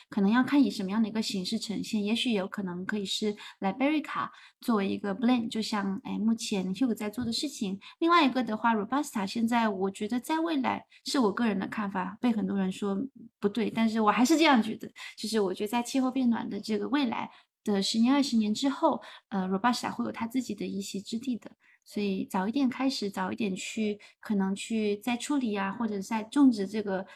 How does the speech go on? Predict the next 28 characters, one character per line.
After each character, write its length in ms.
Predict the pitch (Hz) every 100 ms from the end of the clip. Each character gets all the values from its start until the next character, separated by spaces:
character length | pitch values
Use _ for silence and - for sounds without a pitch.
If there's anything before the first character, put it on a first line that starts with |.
| -
源 240 | 226 196 226
头 280 | 226 220 190
上 240 | 226 214
去 160 | - 214
做 180 | 262
一 40 | 240
些 120 | 240
努 180 | 233 -
力 120 | 208
的 140 | 202 196
话， 160 | 202
会 160 | 202 240
对 320 | 269 240 214 - -
以 120 | - 185
后 220 | - 226
的 100 | 220
这 220 | 208 226
个 280 | 214 196 196
可 180 | - 220
持 180 | -
续 140 | 202 220
发 160 | 214
展 140 | 202 190
会 160 | - 202
很 80 |
有 100 | 202
帮 260 | - 196 196
助。 240 | - 208